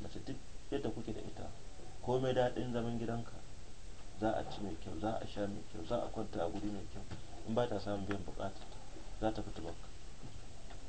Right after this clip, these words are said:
In kuma ba mai tsoron Allah ba ce, to za ta je ta biya buƙata a waje ta dawo. Kawai suna kuna aure, ma da karuwa kake zaune. To wannan shi ne abu. Sannan akwai haƙƙin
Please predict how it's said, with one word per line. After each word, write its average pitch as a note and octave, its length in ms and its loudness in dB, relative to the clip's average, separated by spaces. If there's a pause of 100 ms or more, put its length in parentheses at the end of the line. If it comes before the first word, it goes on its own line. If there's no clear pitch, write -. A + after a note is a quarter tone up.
(640)
In G#3 240 12
kuma G3 220 6
ba D#3 140 12
mai A#2+ 100 8
tsoron A2+ 280 8
Allah A2+ 240 6
ba A2 100 4
ce, - 160 0
to G#2+ 80 -2
za A#2+ 160 2
ta A#2 80 0
je A2+ 100 2
ta A2 80 2
biya A2 220 4
buƙata G2+ 460 0
a - 60 -2
waje - 200 -2
ta - 80 -4
dawo. D#2+ 180 0 (2000)
Kawai A#2 140 6
suna G#2+ 220 2
kuna G#2+ 200 2
aure, F2 340 0 (520)
ma G2+ 140 2 (140)
da - 60 -2 (100)
karuwa G2+ 260 0
kake - 300 -2
zaune. - 180 -2 (3000)
To - 60 0
wannan G2 200 2
shi - 200 -2
ne - 80 -2
abu. - 200 -2 (1500)
Sannan F#2 280 6
akwai A#2 240 2
haƙƙin A#2+ 440 2